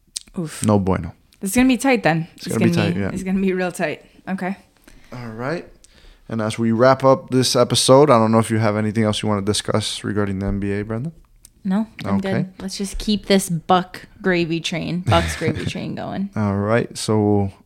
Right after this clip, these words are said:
Speaker 2: Office Olympics.
Speaker 1: Let's pick.
Speaker 2: Brenda had two W's last
Speaker 1: Ayy.
Speaker 2: podcast. So she's atop of the leaderboard at nine and six, while me and Mike are tied for eight and seven.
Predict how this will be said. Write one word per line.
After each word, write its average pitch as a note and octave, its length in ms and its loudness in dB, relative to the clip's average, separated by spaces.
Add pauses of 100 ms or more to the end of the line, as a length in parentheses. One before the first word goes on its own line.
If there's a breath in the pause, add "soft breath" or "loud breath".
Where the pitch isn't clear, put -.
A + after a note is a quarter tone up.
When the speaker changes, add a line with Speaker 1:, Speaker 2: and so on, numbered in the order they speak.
Speaker 2:
Office A2+ 380 2
Olympics. B2+ 840 2 (120)
Speaker 1:
Let's - 160 -16
pick. - 380 -4 (200)
Speaker 2:
Brenda A2 400 2
had G#2 240 2
two D#3 220 6
W's B2+ 880 8 (140)
last F#2+ 500 0
Speaker 1:
Ayy. D3+ 160 -12
Speaker 2:
podcast. A2 520 2
So - 380 -4
she's A2+ 520 -2 (240)
atop - 600 2
of B2+ 100 2
the A2 60 4
leaderboard A2 640 4
at A2 180 4
nine A2+ 280 4
and G#2+ 140 4
six, - 540 -2 (520)
while G#2 220 2
me A2+ 180 4
and A2 120 4
Mike G#2+ 380 2
are G#2 120 2
tied G2+ 500 -2
for - 300 -2
eight G#2+ 180 -2
and F#2+ 160 -2
seven. A2+ 480 2